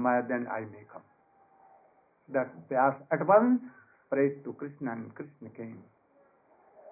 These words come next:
and told, "Who are you? You should come at once from the womb of your mother." He told that, "Who are you?" "I am Krishna." "Oh, you are Krishna. I have believed in you. I am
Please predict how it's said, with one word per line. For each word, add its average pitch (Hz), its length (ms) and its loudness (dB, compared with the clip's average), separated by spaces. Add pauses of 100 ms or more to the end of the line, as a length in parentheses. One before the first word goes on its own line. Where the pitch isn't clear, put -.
(400)
and 139 220 -2
told, 117 240 -2 (140)
"Who 208 320 8
are 190 160 10
you? 202 100 -4 (220)
You 185 160 8
should 202 180 -2
come 202 440 -2
at 160 220 2
once 180 340 -2
from 170 220 -2
the 170 140 -4
womb 170 120 -4
of 156 240 0
your 151 160 -2 (120)
mother." 139 260 -4 (640)
He 131 100 -8
told 117 220 -10
that, 117 140 -8
"Who 151 320 4
are 185 80 8
you?" 202 180 6 (760)
"I 160 260 8
am 190 160 -2 (100)
Krishna." 156 480 0 (720)
"Oh, 170 280 6 (120)
you 170 120 4
are 170 140 4 (120)
Krishna. - 380 -8 (340)
I 131 160 4
have 147 160 2
believed 123 320 -8
in - 160 -16
you. - 80 -16 (580)
I 127 60 0
am 123 100 -2